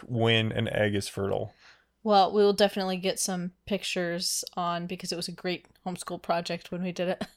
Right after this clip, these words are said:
Speaker 2: <laughs> the last time. But at first, it looks like just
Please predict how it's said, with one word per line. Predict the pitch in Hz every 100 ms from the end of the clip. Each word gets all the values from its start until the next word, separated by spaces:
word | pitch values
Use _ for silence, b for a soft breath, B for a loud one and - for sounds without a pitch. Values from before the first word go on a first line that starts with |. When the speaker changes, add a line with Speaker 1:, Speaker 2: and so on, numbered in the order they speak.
| -
Speaker 2:
<laughs> | - _
the | 214
last | 190 170 -
time. | - 175 175 b b b _
But | 214 190 - _ _
at | 214 -
first, | - 233 220 247 - -
it | - 196 185 - _ _ _ -
looks | 196 -
like | 185 180
just | - 196 -